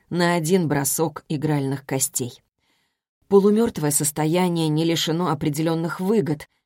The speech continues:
и одна из них заключается в том, что человек, которому было поручено тащить меня обратно в мою темницу,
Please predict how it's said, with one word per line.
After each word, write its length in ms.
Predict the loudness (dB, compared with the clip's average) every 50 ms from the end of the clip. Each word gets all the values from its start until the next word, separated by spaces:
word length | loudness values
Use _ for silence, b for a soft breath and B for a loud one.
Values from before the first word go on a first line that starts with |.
| _ _ _
и 100 | -2 0
одна 420 | 2 2 2 2 0 0 0 0 0
из 100 | 0 0
них 240 | 0 0 0 0
заключается 640 | -2 -4 -2 -2 -2 -2 0 0 0 -2 -2 -2 -4 -6
в 60 | -4
том, 180 | -2 -2 -2
что 200 | -2 -4 -6 -8
человек, 560 | -8 -6 -6 -6 -4 0 0 0 0 -2 -8 _
которому 460 | -10 -8 -6 -2 -2 0 0 0 0
было 180 | 0 0 0 0
поручено 500 | -2 -2 -2 -2 -2 -2 -4 -6 -6 -4
тащить 380 | -4 -6 -4 -4 -6 -6 -6
меня 240 | -4 -4 -2 -2 -2
обратно 420 | -2 -2 0 0 0 0 -2 -4 -4
в 60 | -2
мою 220 | -2 0 0 0
темницу, 520 | -2 -2 -4 -2 -2 -2 0 -2 -4 -6